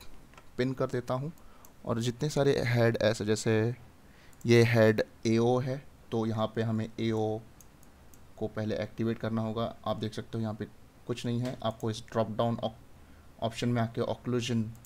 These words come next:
on करना है और फिर आपको क्लिक और ड्रैग करना है इस ऑक्लूजन में, ठीक है। और फिर इस बेस कलर को हम albedo मैप में डालेंगे। हम देख सकते हो यहाँ पे albedo है, तो यहाँ पे क्लिक और ड्रैग albedo में।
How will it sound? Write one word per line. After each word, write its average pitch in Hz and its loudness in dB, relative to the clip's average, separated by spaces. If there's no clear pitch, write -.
on 117 0
करना 117 -2
है 156 -8
और 113 2
फिर 113 2
आपको 104 2
क्लिक 131 -6
और 113 -4
ड्रैग 110 -2
करना 120 -4
है 127 -2
इस 120 -6
ऑक्लूजन 117 -4
में, 120 -4
ठीक - -8
है। 117 -4
और 113 2
फिर 110 0
इस 110 -2
बेस 110 0
कलर 117 -2
को 117 -4
हम 117 -2
albedo 113 -2
मैप 113 -2
में 117 -4
डालेंगे। 110 -4
हम 110 -4
देख 110 -6
सकते 113 -10
हो 120 0
यहाँ 110 -2
पे - -6
albedo 117 0
है, 135 -4
तो 120 -6
यहाँ 113 -2
पे - -10
क्लिक 127 -6
और 107 -4
ड्रैग 107 -6
albedo 110 -4
में। 139 -8